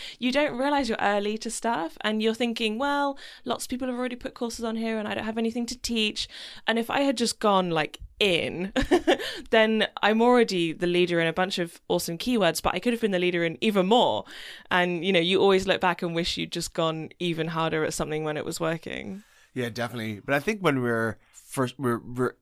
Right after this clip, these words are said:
Speaker 2: like, at that moment, it's a huge gamble 'cause
Speaker 1: Yeah.
Speaker 2: we don't, like, everything in,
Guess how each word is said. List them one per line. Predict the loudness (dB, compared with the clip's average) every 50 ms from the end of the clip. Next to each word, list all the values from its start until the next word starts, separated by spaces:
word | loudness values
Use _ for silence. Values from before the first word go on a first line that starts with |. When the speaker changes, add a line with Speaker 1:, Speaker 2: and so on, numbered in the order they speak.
| _ _ _ _
Speaker 2:
like, | -2 -2 -2 -4 _ 2
at | 2 2 4 2
that | -2 -2
moment, | -2 -4 -6 -6 -6 -4 -6 -6 -6 -8 _ _ _ _ _ _ -8
it's | -6 -6 -6 -4 -6
a | -6
huge | -4 -4 -6 -6 -6 -4
gamble | -4 -4 -4 -4 -6 -8 -8
'cause | -10 -6 -2 0
Speaker 1:
Yeah. | 2 2 2 2
Speaker 2:
we | 2
don't, | 2 2 4 4 2 2 -2 -6 -6 _ -2
like, | -2 0 0
everything | 0 0 0 0 0 -2 -4 -2
in, | -2 -2 -4 -4 -6